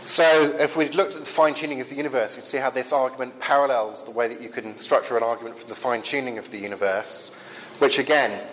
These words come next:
uh, we were talking about, you know, would D N A be an example of local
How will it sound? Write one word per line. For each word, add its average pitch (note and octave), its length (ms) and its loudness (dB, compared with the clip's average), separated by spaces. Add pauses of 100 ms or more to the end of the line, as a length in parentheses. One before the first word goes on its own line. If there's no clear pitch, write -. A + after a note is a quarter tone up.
(140)
uh, A#2 420 6
we B2+ 60 -6
were A2 80 -8
talking B2+ 220 -4
about, A#2 260 0 (500)
you A2 80 -4
know, A2 60 2
would B2+ 280 -2
D C3 140 4
N B2+ 120 2
A A#2 320 0
be B2+ 140 -2
an A#2+ 80 -4 (120)
example B2+ 560 2
of A#2 80 -2 (320)
local C3 520 0